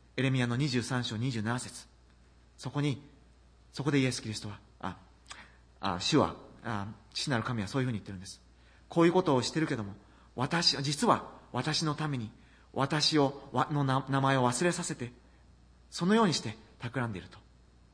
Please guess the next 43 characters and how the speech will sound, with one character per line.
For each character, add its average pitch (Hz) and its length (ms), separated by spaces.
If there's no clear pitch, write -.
そ - 140
う 139 40
い - 20
う - 20
ふ - 20
う 123 40
に 101 40
言 95 60
っ - 20
て - 80
る - 60
ん - 40
で - 60
す。 - 160
主 - 320
の 170 480
御 151 100
心 185 480
を - 460
行 131 180
う 151 220
こ 139 100
と、 135 180
出 143 80
て 139 80
き - 60
て 123 80
ま 107 100
す - 60
け 110 80
ど 110 80
も、 107 180
主 - 180
の 254 140
御 180 80
心 175 340
を - 400
行 143 200
う 170 200
こ 175 80
と 165 100
に 120 120
は、 113 200